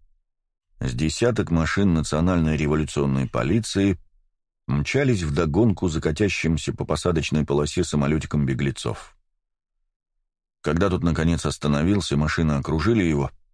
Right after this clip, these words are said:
Из них выскочили полицейские и, вскинув пистолеты, стали с опаской приближаться к кабине пилота. Олейников приоткрыл окошко и, приветливо улыбаясь, помахал им ручкой. «Привет, амигос!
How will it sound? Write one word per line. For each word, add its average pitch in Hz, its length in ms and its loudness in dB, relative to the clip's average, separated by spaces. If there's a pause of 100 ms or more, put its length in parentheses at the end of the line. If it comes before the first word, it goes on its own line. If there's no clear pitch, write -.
(520)
Из 82 180 0
них 123 240 2
выскочили 87 540 0
полицейские 82 760 0
и, - 20 0
вскинув 104 460 0
пистолеты, 90 540 0
стали 95 260 0
с - 100 -6
опаской 85 420 -2
приближаться 82 600 0
к - 60 -12
кабине 76 340 0
пилота. 62 400 -6 (1500)
Олейников 92 560 2
приоткрыл 87 480 2
окошко 101 460 2
и, 87 120 2
приветливо 82 480 0
улыбаясь, 82 580 2
помахал 76 460 0
им 69 120 0
ручкой. - 500 -4 (1300)
«Привет, 127 420 2
амигос! 143 640 2